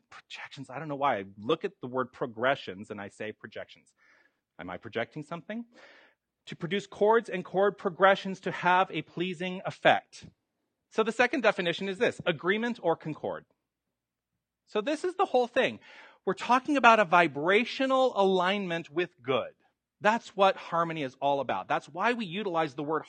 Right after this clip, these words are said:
harmony in spiritual circles to mean this very thing. When we are in alignment with our good,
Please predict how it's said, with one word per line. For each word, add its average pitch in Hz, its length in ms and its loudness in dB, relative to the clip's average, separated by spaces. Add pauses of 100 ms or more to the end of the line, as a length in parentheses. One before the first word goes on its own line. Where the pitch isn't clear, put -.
harmony 147 460 -2 (240)
in 180 100 -8
spiritual 202 440 0
circles 170 460 -2
to 185 120 -8
mean 175 640 -2 (280)
this 190 200 4
very 180 260 4
thing. 190 360 -4
When 139 160 -2
we 226 120 0
are 214 100 4
in 160 120 -2
alignment 185 520 -2
with 165 160 -10
our 139 120 -4
good, 202 420 2